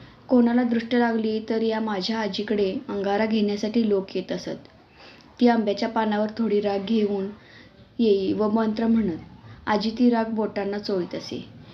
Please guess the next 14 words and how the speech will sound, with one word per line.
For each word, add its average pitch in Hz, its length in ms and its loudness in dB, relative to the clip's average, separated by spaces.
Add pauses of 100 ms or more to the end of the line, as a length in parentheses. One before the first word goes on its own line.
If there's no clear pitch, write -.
(220)
मग 220 240 4
ही 226 280 2
राख 220 320 0
नेऊन 208 540 -2
ज्याच्यावर 214 420 0
दृष्ट 220 320 0
पडली 208 300 0
असेल 202 540 0
त्याच्या 208 260 -2
कपाळाला 208 520 -2
लावावयाची. 170 840 -2 (3250)
मी 247 140 8
अंगणात 233 460 2
दिसताच 233 580 -2